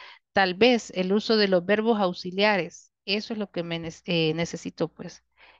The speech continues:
que tengamos claro cuándo lo voy a ocupar, cuándo ocupo was and were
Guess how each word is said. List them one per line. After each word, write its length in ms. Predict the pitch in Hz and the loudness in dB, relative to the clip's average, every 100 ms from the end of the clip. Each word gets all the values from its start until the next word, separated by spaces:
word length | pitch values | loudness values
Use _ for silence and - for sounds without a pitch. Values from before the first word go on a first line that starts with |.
| _ | _
que 100 | 196 | -4
tengamos 460 | 190 180 170 175 170 | -2 0 0 0 -4
claro 380 | 208 196 220 220 | 0 2 2 0
cuándo 360 | - 190 185 | 0 0 2
lo 80 | 175 | 0
voy 160 | 165 165 | 2 0
a 40 | |
ocupar, 640 | 151 - - 196 196 196 196 _ _ _ _ | 0 -6 -2 2 2 0 -4 _ _ _ _
cuándo 360 | - 202 196 190 | 2 2 2 -4
ocupo 380 | 175 180 - 165 | -4 -12 -8 -4
was 380 | 170 180 190 175 | 2 2 2 -8
and 140 | 160 | -12
were 560 | 175 208 208 202 208 | -2 2 4 2 0